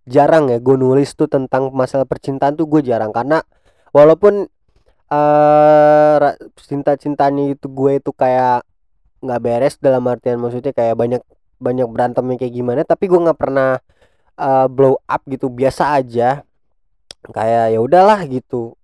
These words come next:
Karena gua nggak sebucin itu, gengs, gitu. Jadi biasa aja. Tapi kalau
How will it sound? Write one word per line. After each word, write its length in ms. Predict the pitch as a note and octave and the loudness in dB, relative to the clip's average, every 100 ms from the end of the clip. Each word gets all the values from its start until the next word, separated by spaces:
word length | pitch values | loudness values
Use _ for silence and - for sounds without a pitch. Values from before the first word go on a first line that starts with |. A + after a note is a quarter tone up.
| _ | _
Karena 380 | A2+ C3 F3+ E3+ - | -8 -2 0 -2 -4
gua 160 | B2+ E3+ | -2 2
nggak 100 | E3+ - | 2 0
sebucin 480 | C#3 C3 - C3+ C3+ | -4 -4 -4 -6 -6
itu, 100 | C#3 | -6
gengs, 640 | D3 C3 B2 B2 B2+ B2+ | -4 -4 -2 -4 -4 -6
gitu. 260 | - B2+ B2+ | -6 -6 -4
Jadi 220 | B2 C#3 | -4 -6
biasa 460 | C#3 B2+ - A#2+ A#2+ | -2 -2 0 -2 -2
aja. 480 | B2 A#2+ A2 A2+ A2+ | -4 -4 -2 -2 -2
Tapi 200 | A2+ C#3 | -6 -4
kalau 320 | C#3 A#2+ A#2+ | -2 2 2